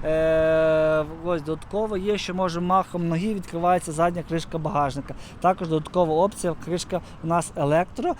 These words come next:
Потім ще маємо електрофаркоп, поличка є в комплекті, як завжди, компресор, клей, тобто це все також є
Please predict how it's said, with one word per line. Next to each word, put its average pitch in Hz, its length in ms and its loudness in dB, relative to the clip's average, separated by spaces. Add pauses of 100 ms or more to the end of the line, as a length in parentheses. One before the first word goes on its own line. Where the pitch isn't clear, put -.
(260)
Потім 170 260 -2
ще 180 140 -4
маємо 170 280 2
електрофаркоп, 165 840 -2 (300)
поличка 208 520 2
є 208 120 2
в 202 60 -4
комплекті, 208 680 -2 (260)
як 180 140 -2
завжди, 180 500 6
компресор, 170 680 0
клей, 185 400 4
тобто 156 300 -2
це 180 200 0
все 185 260 -2
також 160 460 -2
є 175 220 -2